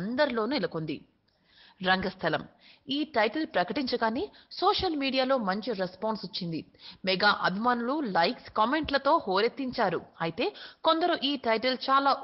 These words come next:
ఓల్డ్‌గా ఉందనే అభిప్రాయాలు సైతం వ్యక్తం చేస్తున్నారు. మరి ఈ రంగస్థలం సినిమా ఈ సంక్రాంతి బరిలోకి దిగబోతోంది. అవునండి, టూ థౌజండ్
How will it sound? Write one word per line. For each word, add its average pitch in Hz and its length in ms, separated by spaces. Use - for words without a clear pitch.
ఓల్డ్‌గా 247 360
ఉందనే 226 280
అభిప్రాయాలు 208 500
సైతం 208 320
వ్యక్తం 277 240
చేస్తున్నారు. 175 520
మరి 269 140
ఈ - 40
రంగస్థలం 254 720
సినిమా 262 420
ఈ 247 60
సంక్రాంతి 285 680
బరిలోకి 170 500
దిగబోతోంది. 180 600
అవునండి, 180 380
టూ 240 60
థౌజండ్ 240 380